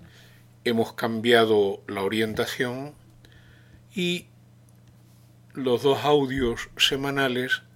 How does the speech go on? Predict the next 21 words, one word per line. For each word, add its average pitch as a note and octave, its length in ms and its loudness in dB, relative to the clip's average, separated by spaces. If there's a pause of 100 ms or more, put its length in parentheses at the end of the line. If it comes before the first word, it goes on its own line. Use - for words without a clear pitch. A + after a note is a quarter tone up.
(760)
ahora D3+ 340 2
no D3+ 160 0
van C#3 200 0
dedicados B2+ 760 -2
a A2 100 -6
comentar A2 800 -2
las A#2+ 220 -6
lecturas C#3+ 680 -2
del B2 200 -6
domingo C#3+ 680 -6 (540)
y B2+ 140 2
a A#2+ 120 0
preparar, C3 680 0 (920)
pues, A#2 200 -2
la A2 140 -2
celebración. G2 760 -6 (1300)
Ahora B2 320 2
van B2 240 -2
dedicados B2+ 680 0
a A2 140 -6
profundizar B2+ 1000 -8